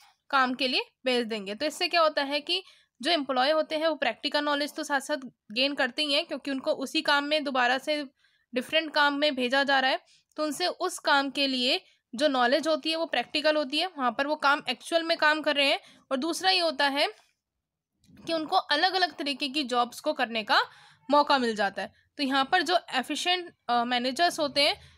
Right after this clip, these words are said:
वो they get opportunity for development under this method। इससे क्या होता है कि उनके मेथड जो, इस मेथड से जो डेवलपमेंट होती है वो भी हो जाती है मैनेजर्स की भी, क्योंकि यहाँ पर मैनेजर क्या करते हैं, अलग-अलग डिपार्टमेंट में मैनेजर बन जाते हैं जाके।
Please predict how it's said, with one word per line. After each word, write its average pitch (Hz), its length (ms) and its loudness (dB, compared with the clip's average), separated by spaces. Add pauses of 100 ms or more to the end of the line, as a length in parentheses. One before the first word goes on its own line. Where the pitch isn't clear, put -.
(120)
वो 392 300 2 (580)
they 302 220 2
get 359 120 2 (160)
opportunity 294 580 0 (640)
for 359 100 6
development 302 560 0 (180)
under 247 320 -2
this 294 360 -6
method। 220 320 -4
इससे 302 260 -6
क्या 349 120 2
होता 330 180 0
है 339 80 2
कि 339 140 -4
उनके 330 260 -8
मेथड 269 440 0
जो, 254 320 -10
इस 254 220 -8
मेथड 277 300 -2
से 370 180 -4 (460)
जो 285 160 -2
डेवलपमेंट 262 560 0
होती 320 320 -2
है 339 200 0 (140)
वो 247 100 -4
भी 233 100 -4
हो 311 120 0
जाती 294 260 0
है 311 60 2
मैनेजर्स 262 500 -2
की 330 140 0
भी, 349 180 -2 (680)
क्योंकि 277 220 -6
यहाँ 339 180 2
पर 359 160 2
मैनेजर 320 400 -2
क्या 320 180 0
करते 330 280 -2
हैं, 302 60 2
अलग-अलग 285 540 0
डिपार्टमेंट 254 520 -2
में 294 80 0
मैनेजर 262 420 0
बन 233 180 -2
जाते 202 280 -4
हैं 214 80 -8
जाके। 190 260 -8